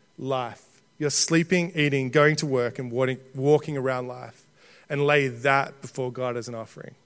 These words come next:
And so, really quickly, here's my five points this morning. First, sleep. Talks about you're sleeping, you're eating, you're working, you're walking.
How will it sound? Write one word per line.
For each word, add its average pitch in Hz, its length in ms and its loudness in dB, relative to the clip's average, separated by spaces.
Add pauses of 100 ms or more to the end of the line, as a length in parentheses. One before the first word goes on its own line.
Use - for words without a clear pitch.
(1040)
And 147 120 0
so, 170 500 6 (760)
really 170 400 6
quickly, 135 500 -4 (1160)
here's 160 200 4
my 151 120 6
five 151 340 6
points 143 260 0
this - 160 -4
morning. 127 240 -2
First, 135 580 2
sleep. - 580 0 (1040)
Talks 143 240 -6
about 131 200 -4
you're 135 120 -4
sleeping, 151 560 -4
you're 147 180 -8
eating, 131 400 -6 (380)
you're 135 120 -6
working, 127 560 -6
you're 123 100 -8
walking. 120 580 -8